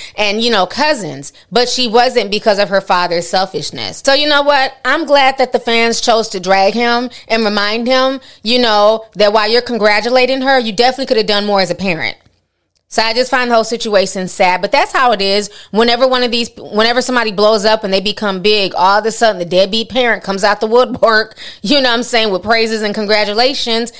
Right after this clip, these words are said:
The same thing happened to Shaquille O'Neal a few years ago when he was popping and for, when he first came into the game,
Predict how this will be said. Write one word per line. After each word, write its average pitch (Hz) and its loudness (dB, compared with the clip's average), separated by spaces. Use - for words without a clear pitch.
The 202 2
same 226 -2
thing 240 0
happened 220 -2
to 220 -2
Shaquille 226 0
O'Neal 254 0
a 277 4
few 214 -2
years 202 0
ago 196 2
when 190 2
he 226 2
was 240 2
popping 240 0
and 185 -4
for, 196 -8
when 196 0
he 214 -2
first 202 0
came 226 -2
into 220 -6
the 202 -6
game, 233 0